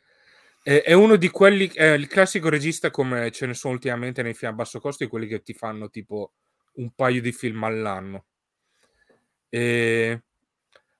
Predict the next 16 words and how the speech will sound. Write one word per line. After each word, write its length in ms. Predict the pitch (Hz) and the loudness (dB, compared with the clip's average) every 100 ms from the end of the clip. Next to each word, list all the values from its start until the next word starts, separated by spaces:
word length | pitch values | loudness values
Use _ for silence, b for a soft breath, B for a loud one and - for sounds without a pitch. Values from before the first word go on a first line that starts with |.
| _ 160 | _ 2
ha 80 | |
girato 680 | 147 143 165 151 139 139 139 | 2 2 6 6 4 2 0
un 180 | 170 165 | 0 -2
film 380 | 156 - 175 165 | -6 -4 -2 -2
su 520 | 135 - 127 120 113 107 | -6 -8 -6 -4 -6 -8
Charlie 360 | - 127 123 | -4 -4 -2
Manson 640 | 123 151 165 185 - 185 131 | -2 0 0 -4 -6 -4 -2
e 20 | |
uno 240 | 135 139 | -4 -4
su, 460 | 135 - 127 120 117 | -6 -8 -8 -6 -4
ehm, 280 | 110 110 110 | -4 -4 -6
sulla, 1200 | 104 - 110 101 110 107 107 101 101 - 104 104 | -8 -12 -12 -12 -12 -10 -8 -8 -8 -10 -12 -12
ehm, 40 | 101 | -12
sulla 280 | - 110 110 | -14 -12 -8
Dahlia 320 | 113 113 113 | -6 -6 -8
Nera, 500 | 123 127 151 175 | -8 -6 -4 -4